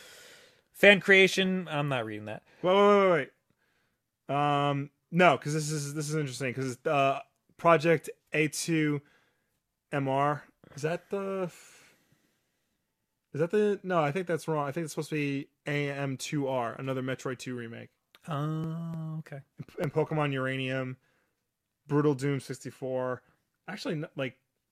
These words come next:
Speaker 2: those three, like, I've heard of.
Speaker 1: I wonder
Speaker 2: And
Speaker 1: if
Speaker 2: the first two had to get taken down because Nintendo
Speaker 1: I know. I wonder
Speaker 2: being
Speaker 1: if they're
Speaker 2: Nintendo.
Speaker 1: gonna be able to accept the award.
Speaker 2: I mean, they should be able to accept the award.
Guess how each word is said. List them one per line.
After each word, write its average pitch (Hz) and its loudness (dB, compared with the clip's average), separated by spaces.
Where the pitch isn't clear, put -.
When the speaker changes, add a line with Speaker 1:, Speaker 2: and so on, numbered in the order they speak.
Speaker 2:
those 170 0
three, 170 0
like, 127 -2
I've 147 -4
heard 147 -2
of. 180 -4
Speaker 1:
I 147 2
wonder 180 4
Speaker 2:
And 302 6
Speaker 1:
if - 4
Speaker 2:
the 160 4
first 196 4
two 202 4
had 165 4
to 151 -10
get 156 -2
taken 156 -4
down 151 2
because 135 -6
Nintendo 135 -2
Speaker 1:
I 180 6
know. 214 6
I 143 6
wonder 185 6
Speaker 2:
being 185 6
Speaker 1:
if 175 0
they're 170 2
Speaker 2:
Nintendo. - 0
Speaker 1:
gonna 160 2
be 156 -2
able 143 0
to 135 -6
accept 139 -8
the 131 -6
award. 127 -6
Speaker 2:
I 247 6
mean, 262 6
they 247 4
should 254 4
be 202 2
able 196 8
to 170 0
accept - -4
the 135 -2
award. 127 -2